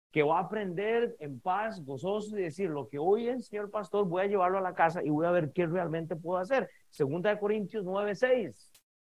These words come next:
Vea cómo esto, eh, tanto el salmista como Pablo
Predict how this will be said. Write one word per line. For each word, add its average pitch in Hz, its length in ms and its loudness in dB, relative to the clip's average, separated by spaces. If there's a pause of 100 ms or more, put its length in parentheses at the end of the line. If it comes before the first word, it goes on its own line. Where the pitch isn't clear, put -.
(340)
Vea 196 260 6
cómo 220 280 4
esto, 233 320 4
eh, 180 320 0
tanto 220 320 4
el 202 100 2
salmista 240 800 0
como 214 260 2
Pablo 170 560 0